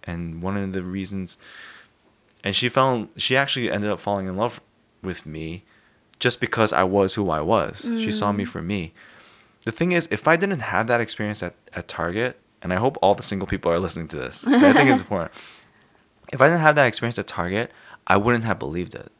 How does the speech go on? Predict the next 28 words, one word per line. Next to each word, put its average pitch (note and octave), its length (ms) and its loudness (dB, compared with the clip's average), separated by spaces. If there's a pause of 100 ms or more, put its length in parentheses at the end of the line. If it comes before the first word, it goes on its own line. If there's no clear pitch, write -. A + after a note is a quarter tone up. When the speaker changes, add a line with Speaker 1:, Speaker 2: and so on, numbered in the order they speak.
(160)
Speaker 2:
Mm. G#3+ 720 -6 (100)
Speaker 1:
And G2 120 0
I G2 40 4
would G2 140 2
have F#2+ 100 -2
said, F#2 300 -2
"Well, F#2+ 320 0 (800)
she's, - 420 -4 (260)
she - 200 -4
doesn't A2 220 -2
know G2+ 180 0
what F2+ 240 -4
she's - 340 -8 (340)
talking F#2 320 -4
about. D2 360 -10
She, G2 280 -10
she, - 0 -
she, - 520 -6
I F#2+ 60 0
don't A#2 140 4
know B2 120 4
what G#2+ 160 2
she's F#2 160 -6
seeing A2 280 0
because - 360 -8
the F2+ 100 -2
only B2+ 200 2
value, G2+ 440 2